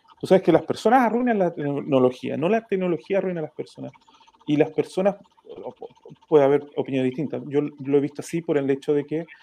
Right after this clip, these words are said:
eh, pasa que incluso en Chile está at-, atascado un software de reconocimiento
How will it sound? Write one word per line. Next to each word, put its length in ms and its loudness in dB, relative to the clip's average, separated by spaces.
eh, 300 -2
pasa 380 0
que 300 -4
incluso 400 0
en 100 -6
Chile 400 0
está 440 0
at-, 240 -10
atascado 520 4
un 120 0
software 500 0
de 240 0
reconocimiento 880 -2